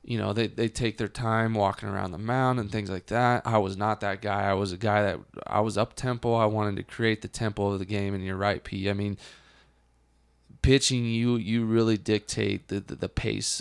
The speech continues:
of a game. Um, and so anyway, I, I, I graduated from Mesa, um, had two really good years there, and, um, thought I might have a shot to go play f-, um,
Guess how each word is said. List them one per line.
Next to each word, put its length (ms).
of 180
a 60
game. 400
Um, 420
and 260
so 260
anyway, 300
I, 120
I, 20
I 60
graduated 600
from 200
Mesa, 680
um, 300
had 340
two 240
really 260
good 160
years 380
there, 420
and, 480
um, 480
thought 240
I 80
might 220
have 180
a 80
shot 360
to 100
go 180
play 500
f-, 300
um, 500